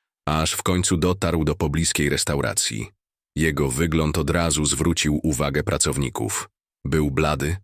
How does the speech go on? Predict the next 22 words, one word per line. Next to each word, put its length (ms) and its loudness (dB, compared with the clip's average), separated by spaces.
roztrzęsiony, 880 0
a 60 2
jego 240 2
twarz 540 0
i 120 0
ubranie 680 0
pokrywała 560 2
krew. 480 -2
Bez 220 2
słowa 480 0
wszedł 280 0
do 120 0
środka, 640 0
usiadł 440 2
przy 240 0
jednym 340 0
ze 120 0
stolików 600 -2
i 160 2
zakrył 560 0
głowę 420 0
dłońmi. 540 -4